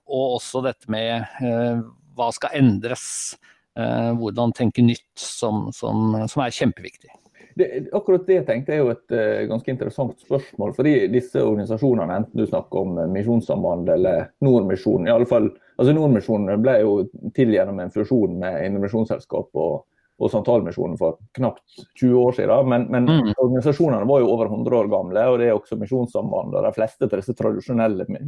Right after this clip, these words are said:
Speaker 2: misjonsorganisasjonene er jo blitt til i en helt annen tid. Og, og der er det med,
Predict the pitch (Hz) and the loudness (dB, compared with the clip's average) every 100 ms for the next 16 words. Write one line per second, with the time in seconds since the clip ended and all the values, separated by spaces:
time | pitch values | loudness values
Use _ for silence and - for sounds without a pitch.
0 | - 110 131 113 90 82 - 95 - - | -4 0 0 0 -4 -4 -6 -6 -6 -6
1 | - 123 117 - - 120 - 117 107 - | -4 -2 -2 -6 -2 -2 -2 -4 -4 -4
2 | 98 123 127 - 143 - _ _ _ - | -2 -2 -6 -4 -2 -2 _ _ _ -20
3 | - _ - 131 127 123 98 101 139 127 | -20 _ 2 4 4 4 2 2 0 2
4 | 120 120 113 110 101 92 | 2 2 2 0 0 -4